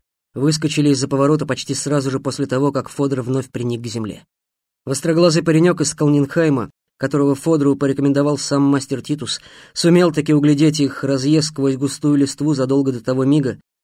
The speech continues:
как они вошли в зону обстрела. Так что, пожалуй, даже выволочка была не к месту. Кажется, его звали Парбой, но сейчас пока было не до похвал. Передовой варк внезапно остановился, упершись в землю всеми четырьмя лапами,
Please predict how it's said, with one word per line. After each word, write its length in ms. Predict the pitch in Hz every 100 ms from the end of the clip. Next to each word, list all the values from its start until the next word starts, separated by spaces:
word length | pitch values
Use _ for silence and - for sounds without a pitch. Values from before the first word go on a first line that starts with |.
| _
как 180 | - 120
они 160 | 123 123
вошли 260 | 113 127
в 60 | 113
зону 200 | 113 104
обстрела. 480 | 104 - 90 - - _ _ _ _ _ -
Так 100 | -
что, 140 | 110
пожалуй, 400 | 113 135 143 143
даже 260 | 139 131 143
выволочка 480 | 147 156 143 -
была 240 | 127 120 110
не 80 | 117
к 100 | -
месту. 360 | 92 - 78 - _ _ _ _ -
Кажется, 340 | - 127 -
его 160 | 131 127
звали 500 | 123 123 120 120 104 _ _ -
Парбой, 520 | 113 120 151 110 - _ _ _ -
но 60 |
сейчас 500 | 143 143 151 143 -
пока 440 | - 127 - 135 127
было 340 | 127 127 127
не 160 | 120 120
до 100 | 117
похвал. 480 | 117 - 92 - _ _ _ _ _ _ _ _ _ _ _ _ _ _
Передовой 440 | - 147 156 156 156
варк 240 | 160 151
внезапно 380 | 156 147 151 156
остановился, 720 | 143 143 139 156 156 165 151 - - -
упершись 460 | 139 165 147 156
в 40 | 143
землю 300 | 156 156 151
всеми 300 | - 156 156
четырьмя 360 | - 143 151
лапами, 420 | 151 143 147 135